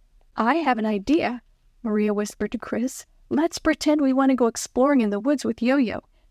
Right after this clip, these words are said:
Then we'll hide from her, and she'll think she's lost." "Let's do it," Chris whispered back.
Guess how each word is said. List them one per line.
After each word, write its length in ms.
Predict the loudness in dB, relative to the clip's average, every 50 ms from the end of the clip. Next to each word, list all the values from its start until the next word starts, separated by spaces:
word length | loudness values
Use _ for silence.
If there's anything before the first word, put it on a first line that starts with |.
| -2
Then 240 | 4 6 6 6 6
we'll 100 | 4 0
hide 340 | -4 -2 0 2 2 2 0
from 200 | -2 -4 -4 -4
her, 260 | -4 -4 -4 -4 -4 _ _ _
and 220 | -4 -2 -2 -2 0
she'll 220 | 2 2 2 2
think 220 | 2 -2 -4 -4
she's 260 | -2 -2 -4 -4 -2 0
lost." 560 | 0 0 0 0 -2 -10 -18 -18 -18 -18 -20 _ _ _ _ _ _ _ _ _ -4
"Let's 320 | 0 0 0 0 -2 -10
do 320 | -8 -2 0 2 4 4 4
it," 120 | 2 _ _ _ _ _ _ -16
Chris 260 | -6 -4 -4 -4 -2
whispered 360 | -4 -6 -4 -4 -8 -8 -4
back. 320 | -2 -4 -4 -4 -6 -12